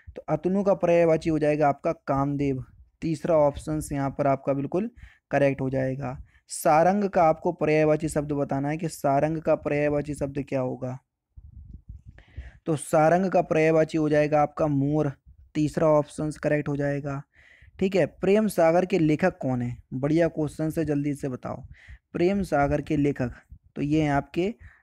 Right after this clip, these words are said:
लल्लू जी लाल या लल्लू लाल जी। तीसरा ऑप्शन करेक्ट। कंठोष्ठ ध्वनि कौन सी है, यानी कि कौन से, अ, वर्णों को हम कंठोष्ठ से बोलते हैं? जल्दी से बताओ।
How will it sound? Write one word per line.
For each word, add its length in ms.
लल्लू 420
जी 200
लाल 360
या 60
लल्लू 380
लाल 300
जी। 300
तीसरा 340
ऑप्शन 440
करेक्ट। 400
कंठोष्ठ 560
ध्वनि 300
कौन 240
सी 260
है, 260
यानी 200
कि 60
कौन 360
से, 240
अ, 840
वर्णों 280
को 120
हम 220
कंठोष्ठ 520
से 180
बोलते 380
हैं? 240
जल्दी 320
से 160
बताओ। 340